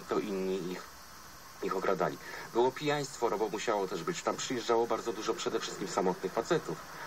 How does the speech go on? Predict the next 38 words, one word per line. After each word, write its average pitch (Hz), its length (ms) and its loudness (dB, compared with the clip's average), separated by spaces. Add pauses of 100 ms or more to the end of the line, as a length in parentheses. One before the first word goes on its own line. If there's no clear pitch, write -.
(100)
bo 98 60 2
jeśli 113 200 2
oni 110 120 2
szukali 101 420 -2
pracy, 101 420 2
no 104 120 4
to, 101 220 2 (400)
to, 202 180 2
to 123 100 2
uchodźcami 120 760 0
czy 98 200 -4
poszukiwaczami 110 1200 -2
pracy 107 400 0
są 113 160 0
jednak 107 260 0 (140)
właśnie 104 360 2
mężczyźni, 113 560 0
co 90 120 -4
teraz 87 260 2 (180)
nas 90 240 0
niby 92 200 2
bardzo 90 280 2
dziwi, 80 280 -2
no 185 80 4
ale 226 100 0
tak - 200 -2
jest. - 260 -2 (880)
A, 123 300 4
a 127 40 4
w 113 60 -2
związku, 131 420 -2
że, 113 120 2 (300)
ponieważ 131 320 2
byli 127 160 0
to 127 100 2
mężczyźni, 117 540 2
to, 120 100 0
y, 113 520 4